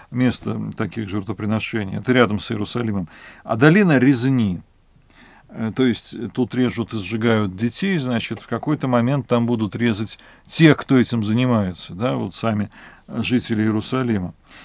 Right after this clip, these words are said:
«На этом месте я обращу в тщету всё, что задумают иудеи и Иерусалим.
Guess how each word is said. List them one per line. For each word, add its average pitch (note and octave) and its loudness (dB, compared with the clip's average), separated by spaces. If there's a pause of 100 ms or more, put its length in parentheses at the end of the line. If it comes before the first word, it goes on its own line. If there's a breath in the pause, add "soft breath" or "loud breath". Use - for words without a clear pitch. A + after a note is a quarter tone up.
(160 loud breath)
«На A#2+ 2
этом E3+ 2
месте C#3+ 0
я G#2+ 2
обращу A2 -2
в A2+ -14
тщету - -4
всё, - 0
что - -8
задумают G#2 -2
иудеи A2+ 0
и - 2
Иерусалим. G#2+ -2